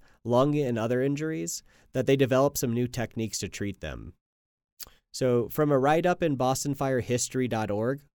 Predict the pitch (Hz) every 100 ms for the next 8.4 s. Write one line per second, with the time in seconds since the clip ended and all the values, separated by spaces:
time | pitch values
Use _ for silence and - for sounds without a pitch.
0 | _ 123 117 - - _ _ _ _ -
1 | - 214 214 214 156 143 135 135 135 135
2 | 123 117 131 147 151 117 127 120 120 123
3 | 110 101 - 147 147 135 123 123 131 120
4 | - 113 107 92 87 - - 135 147 175
5 | 139 139 147 139 123 117 117 110 110 -
6 | 113 95 117 135 - 113 127 147 156 135
7 | 123 117 113 - - 113 107 107 95 -
8 | - 78 55 -